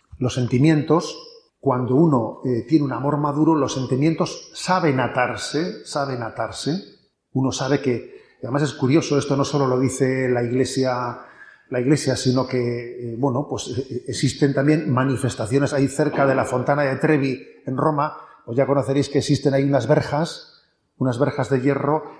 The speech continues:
en la que van allí, están llenas de candados, de candados que se atan cuando allí no se declaran. ¿Por qué pones un candado? Hay que ser libre, ¿no?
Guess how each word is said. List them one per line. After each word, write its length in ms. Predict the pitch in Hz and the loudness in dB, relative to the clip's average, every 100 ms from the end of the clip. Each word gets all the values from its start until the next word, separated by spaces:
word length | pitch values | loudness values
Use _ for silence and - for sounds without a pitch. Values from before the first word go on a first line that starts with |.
| - | -4
en 100 | 143 | 0
la 140 | 127 117 | 2 0
que 100 | 127 | -2
van 200 | 131 135 | 0 -2
allí, 580 | 131 147 139 135 - - | -2 0 0 -2 -6 -12
están 200 | 131 143 | -2 0
llenas 200 | 143 139 | 2 2
de 80 | 143 | 2
candados, 720 | 127 135 143 135 139 - - - _ _ | 2 0 0 0 -4 -8 -14 -20 _ _
de 160 | - 135 | -2 0
candados 460 | 135 131 131 139 - | 2 0 2 0 0
que 120 | 135 | -4
se 160 | - | -2
atan 280 | 135 - 135 | -2 0 -2
cuando 200 | 135 131 | -2 -4
allí 140 | 131 147 | 2 2
no 120 | 143 | 2
se 140 | - | 0
declaran. 440 | 131 131 135 135 - - | -2 0 0 -2 -10 -16
¿Por 120 | 123 | -4
qué 80 | 170 | -2
pones 260 | 254 208 | 2 0
un 100 | 139 | 0
candado? 560 | 135 123 127 131 117 117 | -2 -2 2 2 2 -2
Hay 60 | 165 | 0
que 100 | - | 2
ser 140 | 151 | 4
libre, 320 | 180 180 135 | 4 4 2
¿no? 640 | 135 254 302 - - - | 4 4 2 -6 -14 -20